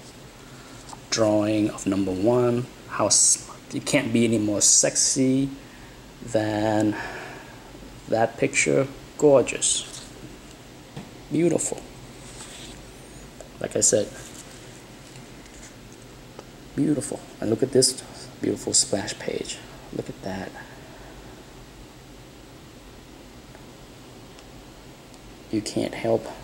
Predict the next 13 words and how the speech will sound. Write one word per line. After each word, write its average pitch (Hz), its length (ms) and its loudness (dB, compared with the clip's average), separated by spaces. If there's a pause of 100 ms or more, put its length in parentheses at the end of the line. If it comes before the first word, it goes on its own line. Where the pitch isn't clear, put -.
(340)
but - 160 -4
be 110 80 2
impressed. 107 440 4
And 104 100 2
as 104 140 2
you 110 80 2
can 113 120 6
see, 123 300 8
once 110 320 2
again, 110 400 6 (560)
he 113 220 0
did 104 220 4
everything. 104 520 2